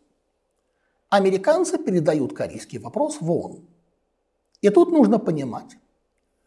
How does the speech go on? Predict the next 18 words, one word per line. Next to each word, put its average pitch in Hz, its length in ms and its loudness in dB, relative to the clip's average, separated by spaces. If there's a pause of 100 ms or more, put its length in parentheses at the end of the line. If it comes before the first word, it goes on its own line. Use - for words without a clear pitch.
(160)
что - 260 4
Организация 247 640 4
Объединенных 180 640 -2
Наций 127 360 -8
того 202 400 4
времени – 127 520 -4 (880)
это 302 380 6
не 247 340 4
оон 170 480 4
сейчас, - 720 -8 (720)
и 294 220 8
определенный 214 800 2
паритет 233 680 2
между 139 320 -4
западным 139 520 -2
и - 20 -8
восточным 147 520 -8
блоками 277 720 0